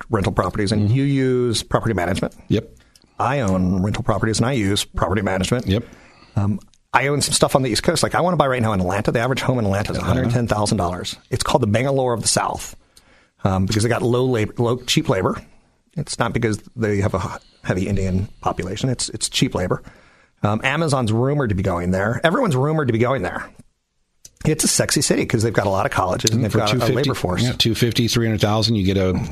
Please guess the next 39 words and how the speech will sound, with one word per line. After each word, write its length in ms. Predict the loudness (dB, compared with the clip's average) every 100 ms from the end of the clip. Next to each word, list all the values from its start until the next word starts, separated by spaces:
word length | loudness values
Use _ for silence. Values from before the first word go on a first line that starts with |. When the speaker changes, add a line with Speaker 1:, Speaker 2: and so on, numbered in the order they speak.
| -10 -8
Speaker 2:
four-bedroom 540 | -2 0 2 2 2 2
house, 300 | 2 2 0
brick, 460 | 0 0 0 -2 -2
maybe 260 | 0 2
on 220 | 2 0 -2 0
two 160 | 0
acres. 480 | 0 0 -4 -4 -6 _ -20 -20 -18 -20 -20 _
Uh, 260 | -4 -2 -2
it's 180 | -2 0
appealing 380 | 2 2 2 0
to 100 | 0
a 40 |
lot 120 | 0 0
of 60 |
people. 300 | -2 -2 -4 -8 -14 _ _ _ -20 _ _ _ -20 -20 -20 _ -14 -14 _ -2
Speaker 1:
And 100 | 0
yet 140 | 0
some 100 | 0
of 40 | 2
these 120 | 2
workers 340 | 0 2 0 0
will 100 | 0
need 360 | 0 -2 -2
places 320 | -2 0 0 0
to 100 | 0
rent 280 | 0 -2 -8 -14 -16 -6
as 140 | -4 0
they 80 | 0
start 200 | 0 0
Speaker 2:
Yep. 40 |
Speaker 1:
their 120 | 0
young 300 | 0 2 0
careers 380 | 0 0 0 0
and 80 | 0
they 40 |
come 140 | 2 2
out 60 |
of 60 | 0
college 460 | 0 0 -2 -4